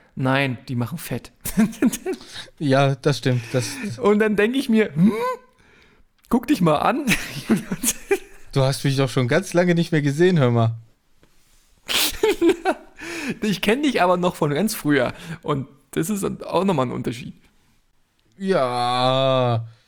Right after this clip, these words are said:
Speaker 1: Mhm.
Speaker 2: Du weißt ja gar nicht, wie
Speaker 1: Ja.
Speaker 2: ich aussehe
Speaker 1: Und
Speaker 2: nach
Speaker 1: dann
Speaker 2: meinen ganzen Wanderaktionen jetzt.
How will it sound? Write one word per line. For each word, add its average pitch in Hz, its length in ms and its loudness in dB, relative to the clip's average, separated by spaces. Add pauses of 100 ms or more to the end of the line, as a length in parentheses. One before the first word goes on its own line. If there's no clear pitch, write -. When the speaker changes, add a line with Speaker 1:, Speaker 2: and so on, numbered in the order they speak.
(220)
Speaker 1:
Mhm. 185 420 -4
Speaker 2:
Du 143 120 -2
weißt 151 220 2
ja 220 60 2
gar 180 160 4
nicht, 175 160 2
wie 147 40 2
Speaker 1:
Ja. 135 100 2
Speaker 2:
ich 131 60 0
aussehe 262 280 0
Speaker 1:
Und 170 60 4
Speaker 2:
nach 190 60 4
Speaker 1:
dann 185 100 0
Speaker 2:
meinen 135 240 0
ganzen 135 400 -2
Wanderaktionen 120 760 2
jetzt. 113 320 0